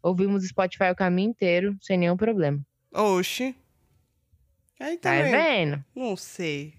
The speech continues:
Speaker 2: Eu sou meio cética nessas coisas aí, não sei, né?
Speaker 1: E aí, inclusive, eu me lembrei de um coisa que eu dei, que foi aquela série Calls da Apple T V Plus,
Speaker 2: Hum.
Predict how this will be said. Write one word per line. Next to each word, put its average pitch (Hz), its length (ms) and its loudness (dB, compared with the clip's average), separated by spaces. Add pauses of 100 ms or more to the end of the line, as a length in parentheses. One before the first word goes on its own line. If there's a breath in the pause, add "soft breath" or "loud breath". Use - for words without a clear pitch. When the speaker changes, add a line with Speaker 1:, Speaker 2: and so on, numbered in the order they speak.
Speaker 2:
Eu 190 220 -4
sou 359 160 -4
meio 403 180 0
cética 220 540 -2
nessas 180 300 -8
coisas 175 280 -6
aí, 156 160 -2
não 185 160 -4
sei, 165 440 -8
né? 160 120 -8
Speaker 1:
E 196 80 2
aí, 202 680 0
inclusive, 196 560 0
eu 208 60 2
me 214 100 0
lembrei 214 420 2
de 202 100 -2
um 226 200 0
coisa 196 360 0
que - 120 -4
eu 247 80 0
dei, 185 260 2
que - 100 -14
foi 185 140 0
aquela 175 340 2
série 175 300 0
Calls 175 480 0
da 156 800 2 (360)
Apple 160 300 0
T - 160 -4
V 151 160 -4
Plus, 185 580 -2
Speaker 2:
Hum. 226 240 -4